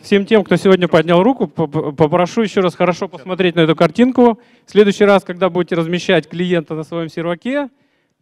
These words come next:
представьте себе это и примите, примите правильное решение. А правильное решение, на наш взгляд, это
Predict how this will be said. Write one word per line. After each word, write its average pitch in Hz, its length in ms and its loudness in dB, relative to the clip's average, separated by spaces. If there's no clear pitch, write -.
представьте 226 540 -6
себе 220 240 -6
это 196 340 -2
и 202 360 -4
примите, 185 360 -18
примите 196 380 -4
правильное 160 360 2
решение. 110 460 -12
А 104 60 -14
правильное 214 400 -4
решение, 190 400 -4
на 135 160 -14
наш 175 160 -10
взгляд, 175 400 -8
это 131 400 -4